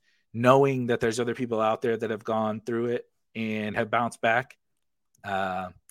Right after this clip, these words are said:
I just think, I think it's super important. And as weird as it is that, like, me, this, this, <laughs> this stupid white kid talking about fantasy sports for a living from Mascoutah, Illinois,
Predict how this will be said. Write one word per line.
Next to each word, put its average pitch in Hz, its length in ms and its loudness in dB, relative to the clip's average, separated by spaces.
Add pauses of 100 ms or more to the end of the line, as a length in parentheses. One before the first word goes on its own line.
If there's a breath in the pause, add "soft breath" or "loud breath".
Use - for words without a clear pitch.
I 147 80 2
just 143 100 0
think, 135 220 -2
I 135 100 4
think 143 140 2
it's - 80 -2
super 131 200 0
important. 98 380 -2 (380)
And 104 300 -2 (320 soft breath)
as - 140 -10
weird 139 320 6
as 160 160 8
it 147 100 6
is 135 560 0 (380 soft breath)
that, 113 120 2
like, 107 240 0
me, 156 540 -4 (320)
this, 135 560 2 (140)
this, 139 320 4
<laughs> 208 120 -4
this 151 200 2
stupid 160 480 2
white 151 240 6
kid 151 180 2
talking 156 260 6
about 156 240 6
fantasy 151 420 -4
sports 143 340 0
for 151 160 4
a 143 60 6
living 170 360 0
from 143 220 -2
Mascoutah, 139 400 2
Illinois, 135 560 2